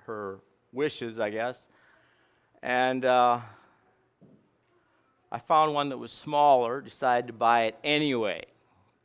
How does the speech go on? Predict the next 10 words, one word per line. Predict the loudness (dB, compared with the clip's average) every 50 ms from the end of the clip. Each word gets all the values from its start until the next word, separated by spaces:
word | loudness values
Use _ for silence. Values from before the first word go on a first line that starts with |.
| _ _
And, | -14 -12 -10 -8 -8 -10 -8 -8
uh, | -6 -6 -6 -8 -10 -18 _ _ _ _ _ _ _ _ _ _ _ _ _ _ _ _ _ _ _ _ _ _ _ _ _ _ _ _ _ _ _ _ _ _ _ _ _ _ _ _ _ _ _ -8
it | -4 0
wasn't | 2 2 2 2 0 -2
long | 0 4 6 8 10 10 8 8
after | 6 4 2 2 0 -2 0 2
I | 2 2 2
had | 2 2 6 6 8 8 6
it, | 4 2 0 -2 -6 -6
uh, | -2 0 0 0 0 -2 -4